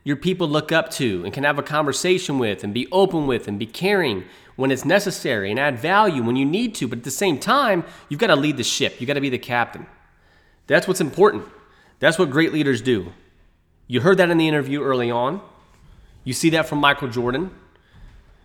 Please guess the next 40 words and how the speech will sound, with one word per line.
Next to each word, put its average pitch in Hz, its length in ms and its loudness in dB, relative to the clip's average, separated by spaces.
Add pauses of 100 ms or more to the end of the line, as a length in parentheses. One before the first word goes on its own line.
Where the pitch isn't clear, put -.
(140)
You 135 120 -4
see 180 180 0
that 165 260 2
from 151 460 2 (160)
the 127 140 0
influencers 160 560 0
that 135 80 -2
are - 20 4
out 147 140 2
there 156 80 -4
that 123 100 -2
are 117 40 -2
building 135 280 2
their 135 100 2
businesses 135 540 -2
and 117 80 0
their 113 100 0
brands. 113 680 -2 (400)
There's 135 160 -2
a 131 40 0
reason 160 300 2
why 156 160 6
Jeff 147 320 2
Bezos 147 320 0
has 113 160 -6
gotten 135 240 0
to 123 60 -4
the 120 80 -2
point 139 340 -4
where 127 100 -4
he's 113 160 -4
gotten 135 340 2
to. 92 200 -6 (420)
It's 123 140 -6
not 156 180 0
because 147 220 -4
he's 135 100 -6
everybody's 131 420 -4
best 127 260 -2
friend. 151 340 -6